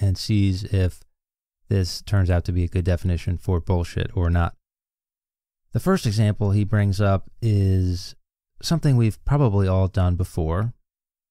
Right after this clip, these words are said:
He calls it a bull session, and it's probably similar to what we would call just bullshitting around.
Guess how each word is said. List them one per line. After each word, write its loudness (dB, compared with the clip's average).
He 0
calls 2
it 0
a 2
bull 2
session, -2
and 0
it's -8
probably 2
similar 2
to -4
what -2
we 2
would 0
call 2
just -2
bullshitting 0
around. 0